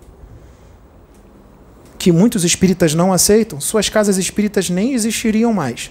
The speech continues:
se não fossem os Exu-, os Exus que vocês não aceitam. Porque são eles é que vão pra batalha, fazem a guarda da sua casa e tudo mais. Protegem vocês. E quando eles vão lá embaixo pra proteger algum espírita,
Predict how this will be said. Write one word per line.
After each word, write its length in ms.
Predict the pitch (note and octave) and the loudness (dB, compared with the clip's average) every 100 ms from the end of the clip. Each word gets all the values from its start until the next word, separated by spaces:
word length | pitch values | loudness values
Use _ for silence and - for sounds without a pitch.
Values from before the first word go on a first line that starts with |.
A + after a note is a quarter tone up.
| - | -12
se 120 | - | -4
não 120 | E3+ E3+ | -2 -2
fossem 260 | F#3+ F#3+ | -2 -2
os 80 | F3 | -2
Exu-, 240 | G3+ - | -4 -4
os 100 | E3+ | -2
Exus 280 | G3 - F3 | -2 0 -4
que 100 | - | -4
vocês 260 | D3 C#3+ C#3 | -4 -4 -4
não 140 | D3 | -4
aceitam. 400 | C#3+ - B2+ - - - - - - - - - - - - - - - - - | -2 -2 -2 -6 -18 -20 -20 -20 -20 -20 -20 -20 -20 -20 -20 -20 -20 -20 -20 -12
Porque 200 | A#2+ D3+ | -8 -4
são 300 | C#3+ D#3+ D3+ | 0 2 4
eles 280 | D#3 F#3 F3+ | 2 2 -2
é 80 | F3+ | -4
que 280 | - F#3+ B2+ - - - - - | -6 -6 -8 -16 -20 -20 -20 -12
vão 180 | - C#3 | -6 -2
pra 140 | C#3+ | -2
batalha, 480 | C3 A#2+ D3+ D#3 A#2+ | -4 -2 0 0 -2
fazem 380 | - C3+ C3 B2 | -4 -4 -4 -4
a 60 | |
guarda 360 | A#2+ B2+ C3 A#2+ | -4 -4 -4 -6
da 80 | A2 | -4
sua 240 | - A2+ | -4 -6
casa 420 | G#2+ A#2 D#3 D#3 | -8 -4 -2 -2
e 40 | D3 | -4
tudo 240 | D3+ D3+ | -4 -6
mais. 420 | C#3+ G#2 - - - - - - - - | -6 -8 -12 -14 -16 -20 -20 -20 -20 -10
Protegem 460 | A#2 A#2 C3+ A#2+ A#2+ | -8 -2 -2 0 -2
vocês. 640 | G2+ - C3 D3 C#3+ - - - - - - - - - - - - - - | -2 -2 0 0 -2 -8 -16 -20 -20 -20 -20 -20 -20 -20 -20 -20 -20 -20 -6
E 80 | D3+ | -2
quando 240 | C#3+ G3+ | 2 4
eles 160 | G3+ F3+ | 4 2
vão 140 | F#3 | 0
lá 100 | F3+ | 0
embaixo 320 | D#3+ F3 C4 - | 0 -2 -2 -2
pra 120 | D#3+ | -4
proteger 440 | D3+ D3+ D3+ D3 | -2 -2 -4 -2
algum 240 | D3+ D3 C3+ | -4 -4 -6
espírita, 580 | - G#3 C#4 G#3 G#2 | -2 2 2 2 -4